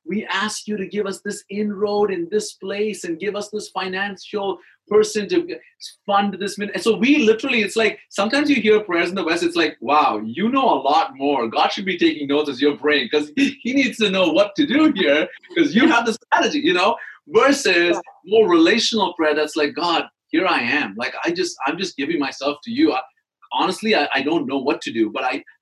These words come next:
Speaker 1: I know our relationship, and I'm just gonna spend this time in your presence asking you for revelation and wisdom and strategy on how you want this to work out." So I think generally speaking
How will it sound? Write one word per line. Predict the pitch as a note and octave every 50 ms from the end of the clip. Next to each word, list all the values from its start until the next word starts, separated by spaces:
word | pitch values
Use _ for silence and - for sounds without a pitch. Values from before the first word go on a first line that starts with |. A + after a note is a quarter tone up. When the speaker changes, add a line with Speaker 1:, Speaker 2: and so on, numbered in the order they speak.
| - -
Speaker 1:
I | C3+ D#3+ E3+
know | D#3+ D#3 D#3+ E3 E3+ E3 - - - B2+
our | C#3 D3+ D#3+ D#3
relationship, | C#3+ C3+ A#2+ B2 C#3+ D3 - A3+ A3 - - A#3+ B3+ - - - _ _ _ -
and | C3+ C3+
I'm | C3+ C#3+ D3
just | D3 D3 - -
gonna | D#3 C#3+ C#3
spend | - - C#3+ C3+ C#3 C#3
this | C3 -
time | - C3+ C3 B2
in | B2 B2
your | A#2 A2
presence | - G3 A3+ A#3 F#3 F3+ D3 B2+ - - -
asking | C#3+ D3 E3+ - - - E3 D3+ D3 C#3
you | D3 F#3+ A3+ A3 E3+ C#3+ C#3 - - _ _ _ _
for | - C#3 C3
revelation | C3+ D3+ D3+ D3+ D3+ D3+ D#3 C#3+ - - C#3 B2 A2+
and | A#2+ A#2+ A2+
wisdom | C3+ E3 F3 E3+ - - C#3+ C3 A#2 A2
and | G2+ A2 A2
strategy | - - - C#3+ D#3 D#3+ D3+ D3 B2+ C3 B2+ A#2 A2+ - _ _ _ -
on | A#2+ B2+ A#2+
how | A2+ C#3 C#3+ C#3+
you | C#3 C3+ C#3 C3
want | A#2+ A#2+ B2 A#2+ A#2
this | A2+ A2+ - -
to | - A2+
work | G2+ G#2 G2+ G2 - -
out." | - - - -
So | G#3
I | G3+ G#3
think | A#3 A#3 G#3 - -
generally | E3+ D#3+ D#3+ E3+ E3+ E3+ D#3+
speaking | D#3 - D#3+ D3+ D3 C#3 D3+ D3 C#3+ D3 D3 C#3+